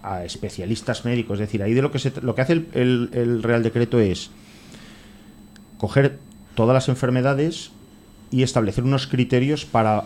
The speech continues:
para valorar, eh, dar, darles una valoración. Y a partir de ahí sacar unos porcentajes con unos criterios, eh, de corrección, es decir, es que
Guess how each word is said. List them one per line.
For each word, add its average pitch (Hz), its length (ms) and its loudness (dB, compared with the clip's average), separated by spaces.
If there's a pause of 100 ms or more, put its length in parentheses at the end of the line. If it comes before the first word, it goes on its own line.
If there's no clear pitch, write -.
(140)
para 101 200 0
valorar, 104 600 4 (680)
eh, 104 340 0
dar, 113 260 -2 (180)
darles 131 340 0
una 120 120 4
valoración. 90 560 -4 (720)
Y 123 120 0
a 113 60 2
partir 117 300 0
de 120 60 2
ahí 139 80 4
sacar 117 240 -2
unos 113 180 -4
porcentajes 95 760 -8 (640)
con 110 160 0
unos 131 240 4
criterios, 151 760 2
eh, 104 460 0 (100)
de 120 180 -2
corrección, 120 720 0
es 120 60 -2
decir, 104 320 -4 (180)
es 110 120 -12
que 143 260 0